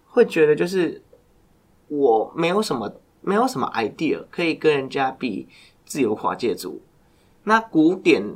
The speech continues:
古典我是真的没办法，古典的长笛不是从小练的，那个，那个，那个对我来说真的就是，真的就是下辈子的事儿。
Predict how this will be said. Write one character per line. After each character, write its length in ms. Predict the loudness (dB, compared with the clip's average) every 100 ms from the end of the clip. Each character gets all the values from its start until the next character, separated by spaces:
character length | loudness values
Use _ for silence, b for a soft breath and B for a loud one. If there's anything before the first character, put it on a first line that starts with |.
| -6
古 200 | 0 2
典 200 | 2 0
我 100 | -2
是 160 | -6 -8
真 180 | -4 -2
的 100 | -2
没 140 | -2
办 200 | -2 -4
法， 320 | -6 -8 -10 _
古 200 | -4 -2
典 200 | 0 0
的 160 | -2 -2
长 340 | -6 -8 -6
笛 300 | -6 -6 -8 b b b b _ _ _
不 100 | -6
是 100 | -4
从 200 | -4 -2
小 140 | 0
练 180 | 0 0
的， 80 | 0
那 100 | -2
个， 220 | -4 -6 -6
那 140 | -4
个， 160 | -2 -4
那 140 | -4 -2
个 120 | -2
对 160 | -2
我 80 | -2
来 120 | -2
说 120 | -6 -6
真 160 | -6
的 80 | -6
就 120 | -6
是， 300 | -4 -4 -4 -8 _ _ _
真 140 | -6 -4
的 100 | -2
就 120 | -2
是 140 | -4
下 240 | -4 0 0
辈 140 | 0
子 80 | -4
的 100 | -6
事 140 | -8
儿。 140 | -10